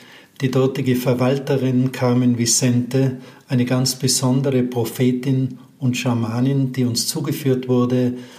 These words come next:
hatte dann auch Träume, wo weitere Ritualsteine vergraben sein würden. Und so kam es über die Jahre hinweg nach und nach zu den Ausgrabungen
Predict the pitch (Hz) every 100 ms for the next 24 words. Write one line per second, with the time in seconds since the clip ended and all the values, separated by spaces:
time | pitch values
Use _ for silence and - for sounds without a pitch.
0 | - - - 131 139 127 123 117 107 -
1 | 123 120 123 139 147 147 143 - 120 120
2 | 123 131 135 156 139 139 139 - - -
3 | - - 120 127 127 120 120 131 - 131
4 | 123 120 - 123 - 113 117 127 139 139
5 | 135 127 127 127 131 131 - - - -
6 | - - - - 139 131 127 131 139 139
7 | - - 147 127 127 127 117 117 127 139
8 | 139 131 131 123 120 123 - - - -
9 | 135 123 127 147 151 131 - 120 123 123
10 | - 135 123 123 135 123 135 - 131 127
11 | 123 131 131 131 127